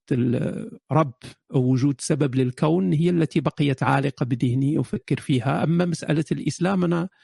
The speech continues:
يعني كنت متأكد، مقتنع، آه، وما زلت <laughs> بأن، آه، مقتنع باستحالة وجود إله إبراهيمي، استحالة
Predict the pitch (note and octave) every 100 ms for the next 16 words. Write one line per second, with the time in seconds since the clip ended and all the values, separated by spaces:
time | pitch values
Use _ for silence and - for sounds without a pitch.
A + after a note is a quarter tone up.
0 | _ _ _ _ _ - B2 C3 C#3 D3+
1 | C#3 - D3 C3+ B2 - - - C#3 B2+
2 | - _ D3 C#3+ - C#3+ B2+ C#3 E3+ -
3 | _ _ A#2+ B2 B2+ D3 - F3 C#3 C3+
4 | B2 D#3 F#3 - - D#3+ - - - -
5 | _ D3 - C#3+ C#3 C#3 C3 - C3 -
6 | - D#3+ - - - - _ - - D3+
7 | - D#3 C#3+ A2 - - - F#3+ F#3 B2+
8 | - - _ _ _ _ _ _ - C3+
9 | C#3 C#3 E3+ D#3+ - - - C#3 D3 C#3+
10 | C#3 C#3 B2+ C3+ G#2+ - _ _ _ _
11 | _ _ _ _ - - C#3 D#3+ D3+ C#3+